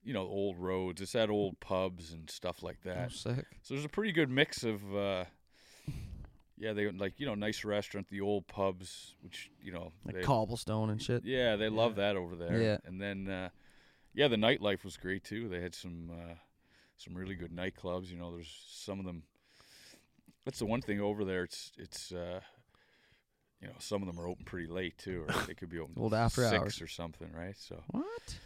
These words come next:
Speaker 1: But the, the sporting events are, I mean, the rugby, they'll get,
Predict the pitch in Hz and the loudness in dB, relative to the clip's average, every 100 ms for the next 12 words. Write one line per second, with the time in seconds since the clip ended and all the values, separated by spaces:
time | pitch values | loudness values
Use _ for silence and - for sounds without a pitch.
0 | - - _ - 135 - 131 123 135 - | -18 -20 _ -6 -6 2 4 4 2 -2
1 | - 180 196 180 131 123 120 - 104 95 | 2 6 6 6 4 4 2 0 0 0
2 | - - 107 120 117 113 135 151 117 110 | -4 -14 -6 -2 0 4 4 4 2 2
3 | 120 123 104 | 2 2 2